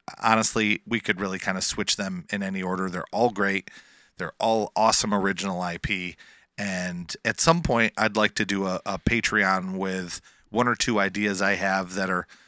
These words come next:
almost missed opportunities to add in original I P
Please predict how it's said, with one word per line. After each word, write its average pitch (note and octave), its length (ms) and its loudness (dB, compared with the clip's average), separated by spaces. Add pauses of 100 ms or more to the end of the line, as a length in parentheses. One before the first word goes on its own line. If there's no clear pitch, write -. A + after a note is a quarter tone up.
(140)
almost F3 340 0
missed A#2+ 300 2
opportunities G#2+ 720 4
to - 200 0
add G#2 220 0
in F3+ 160 4
original G2+ 460 0
I E2+ 160 -4
P F2+ 320 -6